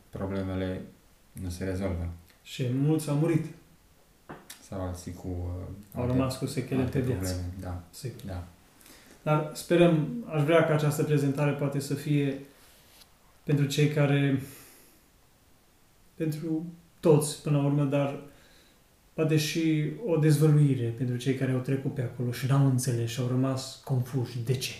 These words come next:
Speaker 2: Pentru că mi-am pus toată încrederea în acest sistem. De ce? Pentru că mulți au murit. Boala există. Moarte există. Nu spunem că nu există. Virus există. Dar nu se fac rău. Și atunci,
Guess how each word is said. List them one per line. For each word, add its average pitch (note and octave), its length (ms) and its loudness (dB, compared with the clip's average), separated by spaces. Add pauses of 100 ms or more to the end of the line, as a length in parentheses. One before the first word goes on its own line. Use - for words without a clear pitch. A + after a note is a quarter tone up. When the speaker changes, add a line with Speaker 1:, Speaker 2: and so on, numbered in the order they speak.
(720)
Speaker 2:
Pentru C#3 180 -6
că C3+ 40 -2
mi-am C3 140 0
pus - 160 -6
toată D#3 220 -2
încrederea B2 580 0 (360)
în C#3+ 80 -4
acest B2 220 -6
sistem. A#2+ 300 -12 (540)
De B2 140 -4
ce? - 160 -6 (1400)
Pentru C#3 220 2
că C#3 120 -2
mulți C3+ 360 6
au G#2 80 -8
murit. G2 160 -14 (1000)
Boala B2+ 340 2
există. B2 560 -2 (460)
Moarte B2+ 440 0
există. A2+ 580 -2 (240)
Nu C#3 140 -2
spunem D#3 300 4
că D3+ 100 2
nu C#3+ 120 6
există. A#2 480 -2 (340)
Virus F3 360 6
există. C3+ 500 0 (260)
Dar D#3+ 80 -2
nu D#3+ 60 -2
se E3 140 -2
fac D#3 100 -2
rău. D#3 220 -2 (1040)
Și - 120 -4
atunci, E3+ 280 6